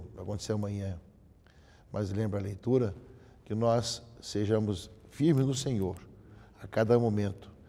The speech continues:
haverá guerras, perseguição aos cristo-, aos cristãos,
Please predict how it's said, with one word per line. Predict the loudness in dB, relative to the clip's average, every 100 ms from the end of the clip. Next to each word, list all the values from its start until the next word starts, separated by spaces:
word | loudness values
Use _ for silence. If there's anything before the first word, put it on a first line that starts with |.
| -20 -16
haverá | -2 0 0
guerras, | -2 2 4 4 2 -2 -4 -8 -10
perseguição | -8 -6 -4 -6 -4 -4
aos | -4
cristo-, | -6 -8 -8 -6 -4 -2
aos | -6
cristãos, | -6 -8 -4 0 2 0 -4